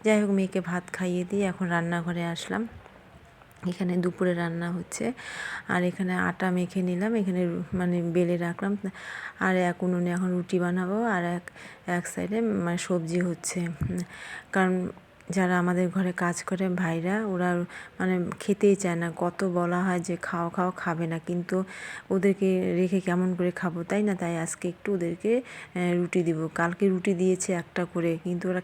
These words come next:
খেয়েছে, তাই ভাবছি রুটি যখন খেলো, আপত্তি করলো না, তাই আজকে তিনটা করে রুটি দিলাম। আজকে দুজন আসছে, তাই এখানে, উম, রান্না বান্নাও চলছে, রুটিও বানাচ্ছি।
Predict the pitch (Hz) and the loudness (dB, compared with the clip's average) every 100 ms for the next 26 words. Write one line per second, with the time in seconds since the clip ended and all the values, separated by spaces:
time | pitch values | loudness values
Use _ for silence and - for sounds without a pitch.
0 | - 190 175 165 165 180 170 165 - 202 | -2 0 0 0 -2 -2 -2 -6 -2 0
1 | 175 156 165 180 175 175 180 - 190 190 | 0 -2 -2 0 0 0 -2 -2 -2 2
2 | 214 156 170 170 185 - 175 190 208 196 | 4 2 0 -4 -4 -2 0 0 -2 -2
3 | 170 - - 240 - - - - - 185 | -6 -6 2 2 2 -8 -16 -2 2 4
4 | 180 165 180 214 175 - 170 160 156 151 | 2 0 2 2 2 0 0 0 -2 -4
5 | 147 - - - - - - - - - | -6 -14 -16 -20 -20 -20 -20 -16 -10 -2
6 | 185 185 180 175 175 - - 240 - - | 0 2 2 0 -2 -4 -2 -2 -4 -12
7 | - - - 190 185 196 180 185 180 190 | -14 -10 -2 0 2 0 2 0 0 0
8 | 180 175 175 180 180 180 180 185 180 190 | 0 2 2 4 2 2 2 0 0 -2
9 | 175 208 180 170 175 175 175 170 175 170 | 0 0 0 -2 -2 -2 0 -2 -4 -4
10 | - 190 | -4 -2